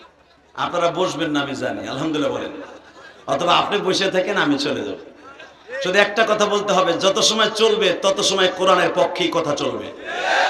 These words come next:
ওই যে শুনবো, ওই যে তিনটা দি জায়গা, ওই তিনটারে ধরো।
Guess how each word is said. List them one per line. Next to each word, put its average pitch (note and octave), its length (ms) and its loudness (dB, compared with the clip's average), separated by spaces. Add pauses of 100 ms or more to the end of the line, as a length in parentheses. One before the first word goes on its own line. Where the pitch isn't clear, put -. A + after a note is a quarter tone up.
(1400)
ওই - 80 -6
যে D#3+ 80 -2
শুনবো, G3 360 -2
ওই F3+ 60 4
যে F#3 80 0
তিনটা G3 360 -4
দি E3 100 -2
জায়গা, D#3 280 0
ওই D3 80 -2
তিনটারে G3+ 360 -2
ধরো। A3+ 420 -2